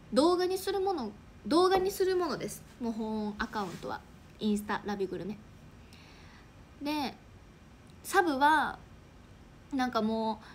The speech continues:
う、動画にしやんくってもいいけど、美味しかったものとか、コンビニとか、料理とか、あとカフェをもう本アカに載せないでおこうと思ってて。なんかやっぱカフェっておしゃれに撮っちゃうんですよ。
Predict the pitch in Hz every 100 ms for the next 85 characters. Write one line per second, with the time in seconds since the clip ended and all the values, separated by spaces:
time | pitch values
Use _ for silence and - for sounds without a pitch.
0 | - 254 294 330 330 330 403 403 359 262
1 | - 220 214 220 240 240 247 202 214 240
2 | 269 247 180 190 185 160 156 202 190 -
3 | - - - - - 254 254 262 262 277
4 | - 180 - - - - - - - -
5 | - - - - - 208 285 240 190 -
6 | - 156 127 - - - - - - 226
7 | 220 - 494 440 254 254 214 226 247 185
8 | 208 - 247 262 262 285 285 330 330 311
9 | 311 302 294 294 285 196 180 - - -
10 | - - - - - - - 269 254 220
11 | 254 - 508 571 - - 269 640 698 294
12 | 208 - 196 185 175